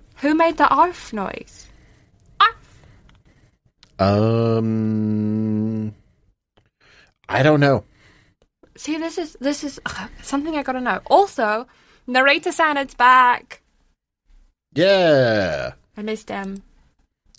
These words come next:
Speaker 2: Also, they very well might have, uh, fuck, whatever I'm trying to think of. They might have actually have gotten a dog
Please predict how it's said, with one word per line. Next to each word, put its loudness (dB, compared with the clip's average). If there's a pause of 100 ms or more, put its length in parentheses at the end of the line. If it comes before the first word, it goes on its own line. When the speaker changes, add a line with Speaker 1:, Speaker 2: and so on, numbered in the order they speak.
Speaker 2:
Also, -2
they -2
very 0
well 4
might -2
have, -8 (1700)
uh, 2
fuck, -2
whatever -4
I'm -8
trying -8
to -10
think -10
of. -10
They -6
might 0
have -2
actually 0
have -4
gotten 0
a -6
dog -2